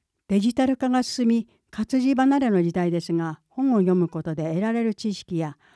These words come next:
本の良さを体験し、子どもたちに本を好きになってほしい」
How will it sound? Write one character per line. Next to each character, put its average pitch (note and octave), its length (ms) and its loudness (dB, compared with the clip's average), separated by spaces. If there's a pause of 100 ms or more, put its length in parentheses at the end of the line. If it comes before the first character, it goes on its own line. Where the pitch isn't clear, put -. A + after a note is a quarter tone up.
(200)
本 D4 260 2
の G#3+ 100 2
良 F#3 140 4
さ F3 180 -4
を D#3+ 80 -4
体 E3 280 -6
験 E3+ 200 -4
し、 - 280 -8 (500)
子 A3 140 -4
ど C4 100 0
も B3+ 140 0
た G3+ 160 -4
ち F#3 100 -4
に E3+ 140 2
本 C#4 260 0
を A3 40 2
好 F3+ 220 -4
き A#3+ 120 -4
に A3 100 0
な F3+ 120 0
っ F#3 40 -6
て - 140 -10
ほ D#3 120 -8
し - 140 -14
い」 D#3+ 180 -10